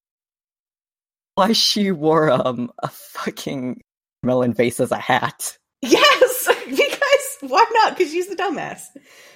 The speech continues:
Speaker 2: Um, yeah, and I just love how she, like, cries at everything. And it's, it's just fantastic. She's like, "I'm crying like a bitch. You did this to me."
Speaker 1: <laughs> Yeah, uh,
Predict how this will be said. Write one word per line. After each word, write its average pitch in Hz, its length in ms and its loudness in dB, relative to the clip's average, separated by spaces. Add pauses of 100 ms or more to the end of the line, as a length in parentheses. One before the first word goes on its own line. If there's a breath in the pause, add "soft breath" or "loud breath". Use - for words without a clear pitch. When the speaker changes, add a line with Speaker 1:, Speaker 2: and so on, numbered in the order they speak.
(180 loud breath)
Speaker 2:
Um, 214 640 0 (200)
yeah, 427 420 4
and 269 100 2
I 302 80 0
just 440 220 2
love 302 180 2
how 359 140 2
she, 349 180 0
like, 381 220 -2
cries 262 480 0
at 311 100 0
everything. 359 640 -2 (520 loud breath)
And 262 420 2
it's, 285 340 -4
it's 311 140 0
just 349 140 0
fantastic. 330 480 0
She's - 200 0
like, 247 160 2
"I'm 247 120 2
crying 330 320 2
like 330 160 2
a 330 60 0
bitch. 220 360 0 (100)
You 262 200 2
did - 180 4
this 220 240 -2
to 202 60 -2
me." 160 260 -10 (240)
Speaker 1:
<laughs> - 1400 -2
Yeah, 151 320 2
uh, 135 460 4